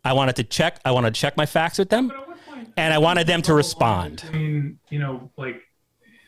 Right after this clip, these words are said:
Speaker 2: there's the minimum amount of reporting you need to do, and then there's, like, what makes an article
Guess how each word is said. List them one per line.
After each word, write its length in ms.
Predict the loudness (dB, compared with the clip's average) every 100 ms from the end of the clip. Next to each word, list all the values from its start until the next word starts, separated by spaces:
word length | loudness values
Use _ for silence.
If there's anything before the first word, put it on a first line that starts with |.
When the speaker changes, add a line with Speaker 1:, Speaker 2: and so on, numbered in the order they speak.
| -6
Speaker 2:
there's 240 | -4 -2
the 80 | 2
minimum 560 | 2 4 4 4 4 2
amount 420 | 2 0 0 0
of 80 | -2
reporting 440 | -4 -2 -2 -2
you 80 | -4
need 160 | -4
to 100 | -6
do, 300 | -6 -4 -4
and 120 | -4 -4
then 120 | -6
there's, 180 | -8 -10
like, 220 | -14 -18 _ _ _ _ -12
what 260 | -10 -8
makes 320 | -8 -8 -10
an 80 | -14
article 480 | -12 -14 -14 -20